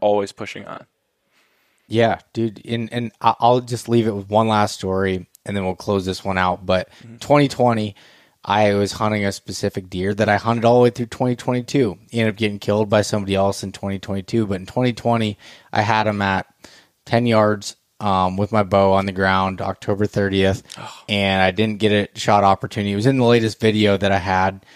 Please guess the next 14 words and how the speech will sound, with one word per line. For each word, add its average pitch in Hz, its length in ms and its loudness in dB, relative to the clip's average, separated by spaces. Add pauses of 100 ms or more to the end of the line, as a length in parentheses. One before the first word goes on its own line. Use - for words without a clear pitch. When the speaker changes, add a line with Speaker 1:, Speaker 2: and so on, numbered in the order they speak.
(140)
Speaker 2:
I - 80 -4
was 98 160 0
using, 101 460 -4
uh, 90 240 -2
that 101 100 0
was 98 220 -2
the 110 120 -10
one 101 180 0
year 101 100 0
I 98 40 0
used 95 220 -2
that 92 160 -2
Garmin 95 400 -2
sight, 104 440 0